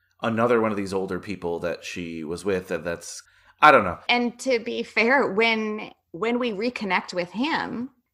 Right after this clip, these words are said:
Speaker 2: and clearly just based on how it's shot and, and what they've included, his story is very different than that of a Brian Austin Green, right?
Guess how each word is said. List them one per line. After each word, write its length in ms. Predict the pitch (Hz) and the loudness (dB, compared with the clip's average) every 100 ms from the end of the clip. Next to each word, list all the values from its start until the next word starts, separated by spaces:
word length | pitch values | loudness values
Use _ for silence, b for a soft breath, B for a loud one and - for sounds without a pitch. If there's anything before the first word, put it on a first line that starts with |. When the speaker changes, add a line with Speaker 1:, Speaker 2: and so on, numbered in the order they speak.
| _ 196 | _ -4
Speaker 2:
and 180 | 190 | -4
clearly 960 | - - 269 226 233 208 190 180 175 - - 170 | -6 -2 2 4 2 2 2 2 0 -6 -14 0
just 300 | 226 170 214 | 2 2 4
based 320 | 214 214 226 | 4 6 4
on 140 | 220 | 2
how 340 | - 196 180 196 | 0 2 4 4
it's 160 | - | 0
shot 560 | - - 156 180 185 - - | -4 0 4 4 2 -2 -2
and, 420 | 165 147 156 190 - - _ _ _ _ _ _ _ _ 180 | 0 2 0 -6 -10 -16 _ _ _ _ _ _ _ _ -2
and 240 | 180 175 | 0 2
what 180 | 190 175 | 2 6
they've 220 | 185 180 | 6 6
included, 800 | 165 165 180 175 240 269 349 - B B B | 0 -2 0 2 2 2 0 -2 B B B
his 480 | - 262 220 - - | 2 2 2 -2 -16
story 720 | - - 233 196 190 180 185 | -14 -4 0 2 2 0 -2
is 220 | 202 190 165 | -2 -2 0
very 260 | 185 185 | 2 2
different 560 | 175 190 185 202 170 - | 2 2 4 4 2 2
than 180 | 180 170 | 2 6
that 180 | 170 160 | 6 6
of 80 | |
a 80 | 175 | 2
Brian 320 | 165 160 156 | 4 4 4
Austin 360 | 151 139 - 156 | 2 0 -4 -4
Green, 360 | 151 87 175 - _ B B B | -2 -2 -4 -8 _ B B B
right? 300 | - 165 175 | 2 4 4